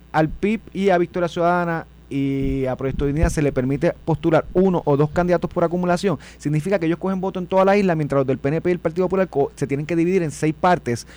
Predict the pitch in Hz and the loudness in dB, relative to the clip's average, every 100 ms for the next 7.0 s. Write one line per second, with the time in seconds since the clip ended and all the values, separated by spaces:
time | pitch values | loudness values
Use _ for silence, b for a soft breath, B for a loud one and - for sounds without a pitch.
0 | B - 135 131 135 117 127 123 123 - | B 0 2 4 4 2 -4 -2 -2 0
1 | 151 156 - 117 110 - B B B B | 0 0 -2 -4 -4 -12 B B B B
2 | - - 147 196 190 208 208 202 240 214 | -10 0 0 2 2 4 6 6 4 4
3 | 143 127 139 151 165 190 226 147 107 120 | 2 2 2 2 0 4 4 6 4 2
4 | 110 127 147 185 226 208 156 123 123 147 | 0 -2 2 4 4 2 -2 0 2 2
5 | 175 - - - - - - 127 123 117 | 0 -8 -20 -20 -20 -12 -2 -2 -2 -2
6 | 117 160 170 180 180 - 214 240 - | 0 0 0 0 0 0 0 0 -4